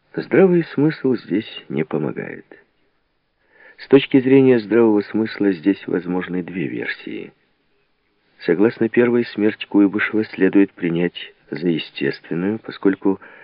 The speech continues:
нет абсолютно ясных свидетельств обратного. Ведь если Куйбышева лечили, то до этого он должен был хотя бы заболеть.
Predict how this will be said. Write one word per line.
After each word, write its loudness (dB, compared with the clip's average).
нет -2
абсолютно -4
ясных -4
свидетельств -8
обратного. -6
Ведь -8
если 2
Куйбышева 0
лечили, 0
то 2
до -2
этого 0
он -2
должен 0
был 2
хотя -6
бы -8
заболеть. -4